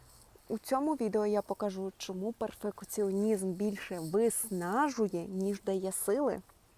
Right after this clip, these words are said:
як він пов'язаний з страхом відкидання, дофаміном і втратою сенсу,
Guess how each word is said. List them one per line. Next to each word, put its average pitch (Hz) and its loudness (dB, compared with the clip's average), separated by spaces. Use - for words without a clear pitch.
як 240 6
він 233 2
пов'язаний 226 4
з - -8
страхом 202 0
відкидання, 208 0
дофаміном 185 4
і 247 4
втратою 190 6
сенсу, 170 -2